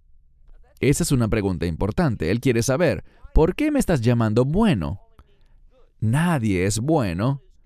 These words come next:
excepto uno. ¿Y quién es ese? Dios.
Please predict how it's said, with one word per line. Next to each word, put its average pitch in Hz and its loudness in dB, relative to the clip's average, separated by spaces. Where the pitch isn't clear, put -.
excepto 113 -2
uno. 110 -2
¿Y 135 0
quién 156 0
es 104 -4
ese? 101 -4
Dios. 95 0